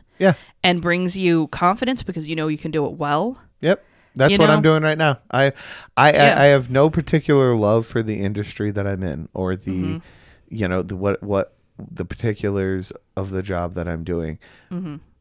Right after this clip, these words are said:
Speaker 1: But the recognition and the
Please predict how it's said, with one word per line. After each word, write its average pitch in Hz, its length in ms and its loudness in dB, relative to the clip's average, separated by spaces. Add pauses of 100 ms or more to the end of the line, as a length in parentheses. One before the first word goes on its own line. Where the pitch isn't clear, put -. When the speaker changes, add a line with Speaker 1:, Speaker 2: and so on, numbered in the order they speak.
(1080)
Speaker 1:
But 110 280 2 (260)
the 110 160 -2
recognition 107 1120 -4 (440)
and 92 320 -6
the 95 260 -6